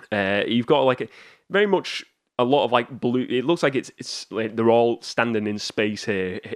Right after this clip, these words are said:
in this cover, and it's, like, a, a lot of blues, a lot of blacks. Uh, you've got the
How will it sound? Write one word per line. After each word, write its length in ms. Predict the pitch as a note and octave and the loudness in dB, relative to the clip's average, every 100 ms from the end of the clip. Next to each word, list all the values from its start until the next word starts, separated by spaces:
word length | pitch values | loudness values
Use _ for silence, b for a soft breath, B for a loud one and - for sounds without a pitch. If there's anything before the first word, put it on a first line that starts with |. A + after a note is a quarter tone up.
| - | -12
in 220 | A#2+ G#2+ | -6 -4
this 120 | G#2+ | -4
cover, 380 | - A#2 G2+ G2 - B B - | -2 -2 0 -4 -6 B B -4
and 380 | G#2+ G2+ G#2 G#2 | 0 2 0 -2
it's, 180 | F#2+ | 0
like, 180 | A2 G#2+ | 0 0
a, 200 | A2 E2+ - | -2 -4 -2
a 60 | |
lot 220 | G#2+ A#2 G#2+ | 0 0 0
of 40 | |
blues, 400 | B2+ C3 C3 B2 | 2 4 4 2
a 60 | G#2 | -2
lot 220 | A2+ - | -2 -4
of 100 | - | 0
blacks. 500 | A2 A2+ - - A#2+ | 2 2 0 -8 -2
Uh, 120 | G#2+ | 0
you've 200 | G#2+ G#2+ | 0 0
got 120 | A#2+ | 0
the 140 | A#2 | 0